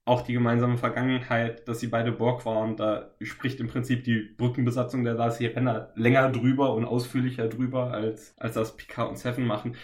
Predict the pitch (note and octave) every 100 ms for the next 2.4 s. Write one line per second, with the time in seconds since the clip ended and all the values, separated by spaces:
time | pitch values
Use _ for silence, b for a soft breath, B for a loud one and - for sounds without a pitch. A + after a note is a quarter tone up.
0 | B - B2 C#3+ C#3+ C#3+ D3 C3 B2+ B
1 | B - - A#2+ - C#3 C#3 E3 E3+ D#3+
2 | C#3 C3+ C3 -